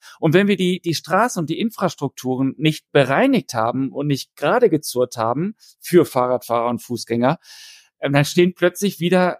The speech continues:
ist eigentlich genau alles gleich, nur dass wir nicht selber steuern müssen. Also es ist,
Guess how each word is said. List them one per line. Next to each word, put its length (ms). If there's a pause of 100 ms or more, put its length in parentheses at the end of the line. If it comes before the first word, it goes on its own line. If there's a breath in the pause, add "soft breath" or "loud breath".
(120)
ist 240
eigentlich 260
genau 400
alles 380
gleich, 460
nur 140
dass 200
wir 80
nicht 120
selber 280
steuern 360
müssen. 260 (640)
Also 300
es 220
ist, 500